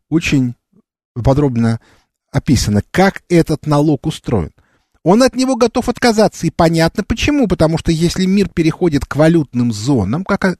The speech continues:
как написано в нашей книжке «Закат империи доллара», то в этом случае, а, нету, а, в-, вообще возможности этот налог собирать, потому что это на самом деле налог,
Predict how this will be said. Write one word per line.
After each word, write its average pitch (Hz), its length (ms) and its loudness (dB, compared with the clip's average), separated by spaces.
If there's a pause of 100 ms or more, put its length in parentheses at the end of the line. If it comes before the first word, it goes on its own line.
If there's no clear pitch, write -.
(140)
как 190 200 -4
написано 196 600 -2 (480)
в 135 100 -8
нашей 185 320 2
книжке 190 600 0 (540)
«Закат 165 460 0
империи 196 380 0
доллара», 196 500 2 (280)
то 165 120 2
в 185 60 6
этом 190 200 2
случае, 240 600 0 (400)
а, 170 320 2
нету, 180 760 2 (120)
а, 135 300 0 (100)
в-, 139 240 0 (200)
вообще 175 880 2 (300)
возможности 165 760 0
этот 165 240 0
налог 143 560 0
собирать, 139 840 0
потому 127 380 -2
что - 160 -4
это 117 160 -2
на 120 100 -2
самом 208 400 -2
деле 151 300 2
налог, 131 500 0